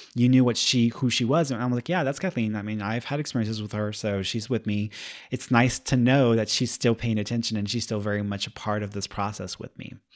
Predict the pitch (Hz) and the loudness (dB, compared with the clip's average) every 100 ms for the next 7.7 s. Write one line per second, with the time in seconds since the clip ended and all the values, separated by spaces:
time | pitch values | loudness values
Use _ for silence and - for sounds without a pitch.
0 | - - - - 113 120 117 113 - 139 | -14 -14 -14 -16 0 4 4 4 0 2
1 | 131 117 123 - 107 107 107 107 104 - | 4 4 2 2 2 2 0 -2 -2 -4
2 | 101 101 95 - 98 95 - 101 92 - | -4 -2 -2 -4 -6 -6 -6 -6 -6 -6
3 | 92 90 - - - 80 101 110 117 - | -8 -8 -10 -14 -10 -10 -6 -2 -2 -2
4 | - - - 110 110 107 107 104 - _ | -12 -16 -8 -2 0 2 0 -4 -8 _
5 | _ 107 120 120 127 - 117 120 120 110 | _ -6 -2 0 0 0 -2 -2 -2 -4
6 | 107 107 107 - 110 113 95 95 - 107 | -4 -6 -6 -2 -2 0 -2 -4 -6 -4
7 | 107 - 107 104 101 - | -4 -4 -2 -2 -4 -6